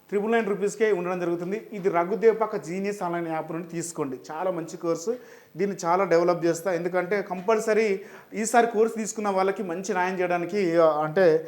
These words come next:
నేను ఒక ప్రణాళికలు వేస్తున్నా. ఈ మార్చి ఇరవై నుండి ఇరవై తర్వాత ఒక, అంటే మిషన్ సంకల్పన ప్రోగ్రామ్ తోటి ఇరవై తర్వాతనే, మళ్ళీ ఎప్పుడైనా చెప్పలేను, వన్ ట్వంటీ డేస్ ప్లాన్ చేయడం జరుగుతుంది. కంపల్సరీ చాలా అద్భుతంగా ఉంటుంది. మంచి మంచి ఫ్యాకల్టీని తీసుకొచ్చి,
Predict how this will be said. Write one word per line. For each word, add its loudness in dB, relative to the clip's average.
నేను -4
ఒక -4
ప్రణాళికలు -2
వేస్తున్నా. -4
ఈ -6
మార్చి 0
ఇరవై 4
నుండి -2
ఇరవై 2
తర్వాత 0
ఒక, -4
అంటే -12
మిషన్ 0
సంకల్పన -4
ప్రోగ్రామ్ -2
తోటి 0
ఇరవై 2
తర్వాతనే, 0
మళ్ళీ -2
ఎప్పుడైనా -4
చెప్పలేను, -4
వన్ -2
ట్వంటీ 4
డేస్ -2
ప్లాన్ 0
చేయడం 2
జరుగుతుంది. -2
కంపల్సరీ -4
చాలా 6
అద్భుతంగా 0
ఉంటుంది. -2
మంచి -8
మంచి -6
ఫ్యాకల్టీని -8
తీసుకొచ్చి, -6